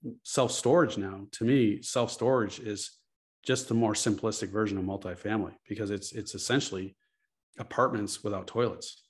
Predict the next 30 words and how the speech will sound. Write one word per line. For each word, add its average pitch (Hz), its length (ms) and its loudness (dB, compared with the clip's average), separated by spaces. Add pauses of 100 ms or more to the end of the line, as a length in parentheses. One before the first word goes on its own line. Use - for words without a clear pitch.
(140)
or 101 80 -6
kitchens. - 520 -6 (360)
And 107 120 -2
so 107 140 2
if 98 100 -6
I, - 100 -4
if 104 140 -2
I 127 100 6
can 131 180 6
design, 110 520 4 (560)
you 120 80 -2
know, 98 340 -6 (240)
a 101 40 -6
hundred 117 300 6
million 101 280 2
dollar 95 460 -6 (260)
self-storage 131 440 2
facility, 98 600 -4 (140)
I 135 60 4
mean, 107 180 6
um, 98 180 -4
self-storage, 107 800 0 (320)
I'm 104 140 -2
sorry, 98 260 -6
a 101 60 -8
hundred 123 260 6
million 107 220 4
dollar 101 240 -2
multi-unit 104 1300 -2
complex 113 720 0